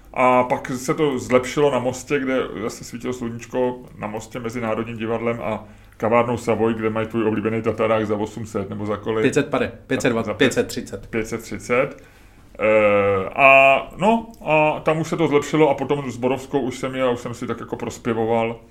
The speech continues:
Speaker 1: a už mi bylo zase jako příjemně.
Speaker 2: Tak tohle to byla dokonalá ukázka tvého karavanu, jak si to prostě všechno,
Speaker 1: Hm.
Speaker 2: každý detail,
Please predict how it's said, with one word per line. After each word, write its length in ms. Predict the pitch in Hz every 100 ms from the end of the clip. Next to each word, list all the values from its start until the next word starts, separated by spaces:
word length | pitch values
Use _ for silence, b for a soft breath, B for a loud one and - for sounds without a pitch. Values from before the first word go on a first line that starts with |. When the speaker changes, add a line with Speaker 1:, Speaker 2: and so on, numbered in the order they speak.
| b b -
Speaker 1:
a 100 | -
už 200 | 98 -
mi 80 | 110
bylo 160 | 110
zase 240 | 104 98 113
jako 220 | 101 110 95
příjemně. 480 | - - 92 90 82 - - - _ _ b b b b -
Speaker 2:
Tak 140 | 135
tohle 200 | 143 135
to 120 | 139
byla 140 | 135 135
dokonalá 420 | 131 143 135 131
ukázka 400 | 123 127 120 127
tvého 240 | 127 120 123
karavanu, 520 | 120 117 117 117 113
jak 180 | 110 107
si 140 | -
to 120 | -
prostě 400 | 107 110 107 -
všechno, 420 | - - 151 - 147
Speaker 1:
Hm. 40 | 120
Speaker 2:
každý 340 | 165 175 175
detail, 640 | 151 156 156 151 147 143